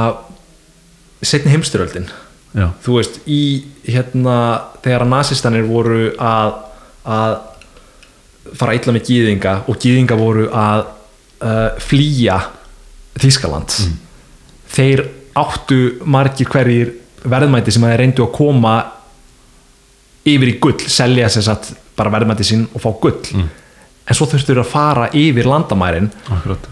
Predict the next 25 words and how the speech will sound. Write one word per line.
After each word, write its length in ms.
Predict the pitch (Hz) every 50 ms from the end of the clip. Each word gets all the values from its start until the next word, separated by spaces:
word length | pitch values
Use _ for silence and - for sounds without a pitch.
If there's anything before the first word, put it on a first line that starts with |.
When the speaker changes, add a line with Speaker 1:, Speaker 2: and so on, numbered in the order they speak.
| -
Speaker 1:
og 160 | - - 127 -
þá 60 | 135 135 135 131 135 135 - - -
f-, 240 | - - - - -
fannst 420 | - - 147 160 156 143 - - -
oft 300 | 110 - - - - -
gullið 400 | 143 135 139 - 120 110 107 110
á 100 | 120 123 127 120
þeim 140 | 113 107 107 120
áður 240 | 123 120 120 113
en 80 | 110 104
þeir 160 | 104 104 -
fóru 300 | - 160 160 160 160 160 156 - - - -
Speaker 2:
Já. 180 | - 107 95 90 - - - - - - _ _ - -
Speaker 1:
og 420 | - 135 131 135 135 135 131 131 135 131
þeir 180 | - 143 135 135
töpuðu 520 | - - 143 135 139 127 120 117 117 117 - -
alheimsum. 420 | - 117 107 101 104 107 98 95
Speaker 2:
Þannig, 80 | - -
þannig 220 | - 92 95 87
bara 100 | 92 90
svona 140 | 98 95 87 104
ímynd 240 | 113 117 107 98 98
sér 200 | 104 95 87 -
bara 140 | 90 85 90
svona, 240 | 85 82 82 80